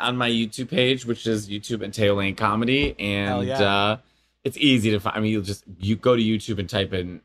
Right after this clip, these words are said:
Speaker 1: Mateo Lane stand-up and you'll find it.
Speaker 2: Right. Or if
Speaker 1: Um,
Speaker 2: you're listening to this on the podcast, wanna watch it right now,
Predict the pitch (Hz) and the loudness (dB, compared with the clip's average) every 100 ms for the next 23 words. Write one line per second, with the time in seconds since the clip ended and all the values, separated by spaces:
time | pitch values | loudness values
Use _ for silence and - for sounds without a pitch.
0 | - 101 117 110 104 101 95 92 90 - | -4 -4 2 4 4 2 0 -2 -4 -8
1 | - 104 95 92 90 - 95 92 90 76 | -2 0 0 0 -2 -4 -4 -4 -4 -8
2 | _ - 73 52 _ 71 71 127 87 - | _ -12 -10 -12 _ -20 -14 -12 -12 -6
3 | 151 180 185 190 180 190 190 196 214 190 | 4 6 8 6 4 4 4 2 0 -2
4 | 196 180 185 180 190 175 175 170 175 175 | 0 2 4 4 2 2 4 4 2 0
5 | 170 170 170 185 | -2 -2 -2 -4